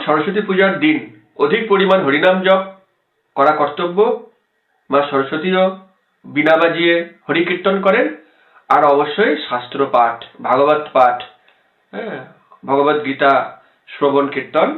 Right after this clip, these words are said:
এগুলি অধিক পরিমাণে করা কর্তব্য। এতে মা সরস্বতী খুব সন্তুষ্ট হন। মা সরস্বতী হলেন ভগবান শ্রীকৃষ্ণের দাসী,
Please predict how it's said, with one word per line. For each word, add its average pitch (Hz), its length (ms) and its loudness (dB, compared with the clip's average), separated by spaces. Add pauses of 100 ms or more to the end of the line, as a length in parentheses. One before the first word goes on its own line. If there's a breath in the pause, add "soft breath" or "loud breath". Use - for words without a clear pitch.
(400)
এগুলি 139 240 -2
অধিক 135 280 0
পরিমাণে 131 340 -4
করা 131 220 0
কর্তব্য। 170 440 -4 (560 loud breath)
এতে 123 180 -2
মা 123 180 2
সরস্বতী 127 460 -6 (140)
খুব - 220 -6
সন্তুষ্ট 110 480 -8
হন। 113 240 -6 (500)
মা 160 140 0
সরস্বতী 170 440 -2
হলেন 185 280 0 (600)
ভগবান 143 400 0
শ্রীকৃষ্ণের 139 640 -4
দাসী, 117 400 -4